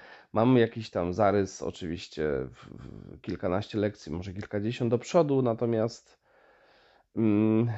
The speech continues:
przychodzi taki moment znajomości języka, w której taki podcast już nie będzie potrzebny. Nie będziecie potrzebować niemieckiego od zera, bo będziecie na takim etapie, w którym,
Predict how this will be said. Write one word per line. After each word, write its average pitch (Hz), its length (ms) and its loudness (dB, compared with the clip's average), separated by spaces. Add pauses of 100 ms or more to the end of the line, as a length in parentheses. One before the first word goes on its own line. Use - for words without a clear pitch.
(640)
przychodzi 151 420 2
taki 135 220 2
moment 135 340 8
znajomości 117 560 2
języka, 117 380 0
w - 100 -8
której 117 340 -2
taki - 320 -10
podcast 127 360 -2
już 139 220 2
nie 156 100 6
będzie 147 240 4
potrzebny. 131 600 -2 (200)
Nie 117 120 -2
będziecie 135 260 4
potrzebować 127 720 0
niemieckiego 107 520 0
od 80 140 -6
zera, 107 380 4 (500)
bo 104 80 -4
będziecie 117 380 2
na 110 100 2
takim 117 300 -2
etapie, 123 400 -4
w - 80 -20
którym, 131 600 2